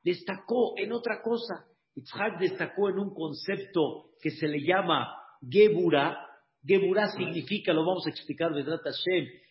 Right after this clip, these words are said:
eh, sentir mucho más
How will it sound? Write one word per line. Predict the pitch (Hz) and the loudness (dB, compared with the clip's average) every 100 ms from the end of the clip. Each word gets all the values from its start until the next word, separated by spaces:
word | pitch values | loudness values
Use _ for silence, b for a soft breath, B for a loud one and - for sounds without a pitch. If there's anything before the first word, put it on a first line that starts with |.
| B _ | B _
eh, | 160 151 143 135 - - | 4 6 6 4 -2 -12
sentir | - - 180 175 - 226 247 208 151 - - | -18 2 2 2 -6 0 2 2 0 -8 -8
mucho | 147 220 226 - 185 | 2 2 2 0 0
más | 175 202 175 | 2 2 2